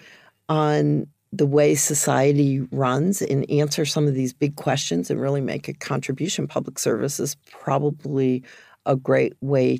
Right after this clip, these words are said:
to do that. It's not the only way, but it's a great way. Um, and I, I would also tell people, um, especially early in their careers, to put their toe in the water and try it out. Don't, don't make a decision. When I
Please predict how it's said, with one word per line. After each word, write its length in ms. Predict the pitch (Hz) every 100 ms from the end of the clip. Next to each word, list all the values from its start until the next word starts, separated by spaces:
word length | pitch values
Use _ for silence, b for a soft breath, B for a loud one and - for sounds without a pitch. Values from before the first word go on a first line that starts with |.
| -
to 140 | -
do 300 | 147 190 190
that. 340 | - - - - B B B B
It's 100 | -
not 180 | 185 180
the 140 | 165 -
only 300 | 151 170 170
way, 340 | 127 - 139 139
but 140 | 139 135
it's 180 | -
a 40 | 131
great 300 | - 127 -
way. 240 | - 139 B B B B B B _
Um, 280 | 151 147 143 147
and 140 | 190 196
I, 160 | 208 - _
I 100 | 196
would 160 | 208 220
also 300 | 277 - 381
tell 440 | - 185 156 151 -
people, 520 | - 151 - 135 147 147 - _
um, 240 | 147 147 156
especially 560 | 160 - 202 - 202 -
early 300 | 139 147 151
in 200 | - 151
their 140 | 143
careers, 540 | 135 - 131 139 202 -
to 120 | 156
put 200 | - 185
their 120 | 160
toe 300 | 151 151 143
in 100 | 139
the 60 | 135
water 460 | 113 - - - -
and 200 | - 143
try 220 | - 131
it 100 | 127
out. 260 | - - -
Don't, 380 | 151 143 - - _ -
don't 200 | 147 -
make 220 | 147 143
a 40 |
decision. 520 | 151 127 - 123 135
When 140 | 131 139
I 280 | 165 170